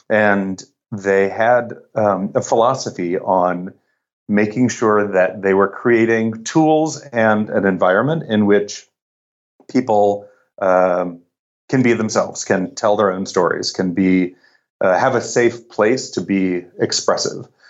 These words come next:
Uh, and when, when the company was founded, it was, as you described, sort of for professionals by professionals, but with that notion that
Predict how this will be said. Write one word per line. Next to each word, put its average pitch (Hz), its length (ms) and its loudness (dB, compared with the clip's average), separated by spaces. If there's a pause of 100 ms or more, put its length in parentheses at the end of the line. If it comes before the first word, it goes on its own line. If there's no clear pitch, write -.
(140)
Uh, 98 340 2 (120)
and 107 480 0 (680)
when, 117 500 0
when 127 140 2
the 113 60 0
company 104 220 0
was 95 120 -2
founded, 107 300 0
it 120 120 0
was, 104 260 2
as 95 160 -4
you 98 80 -2
described, 98 540 -2
sort 101 260 2
of 95 180 -2 (240)
for 135 360 2
professionals 104 760 0
by 95 200 2
professionals, 87 760 -2
but 92 220 -2
with 110 280 0
that 95 260 0
notion 90 460 -2
that 85 260 0